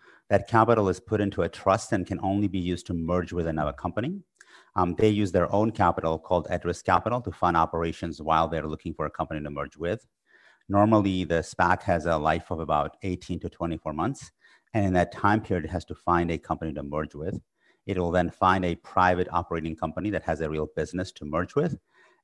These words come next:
The, that company's, uh, management will take over running of the, over, of the combined company, um, but through that merger, become a public company. Um, so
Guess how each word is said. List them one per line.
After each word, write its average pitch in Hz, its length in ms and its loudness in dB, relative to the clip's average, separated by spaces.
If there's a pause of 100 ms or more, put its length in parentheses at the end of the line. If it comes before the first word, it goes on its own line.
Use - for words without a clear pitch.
The, 95 260 2
that 101 340 4
company's, 92 640 -2 (160)
uh, 90 140 -2
management 87 480 -2
will 78 140 -4
take 92 220 -6 (100)
over 98 440 2 (360)
running 90 320 2
of 80 180 -4
the, 78 300 0 (360)
over, 98 280 -4
of 95 140 -4
the 87 60 -4
combined 82 460 0
company, 139 420 -2 (440)
um, 87 200 0
but 98 340 6
through 117 260 0
that 92 180 4
merger, 107 640 0 (300)
become 98 500 2
a 87 120 -4
public 80 340 -4
company. - 420 -12 (520)
Um, 82 280 0
so 90 540 2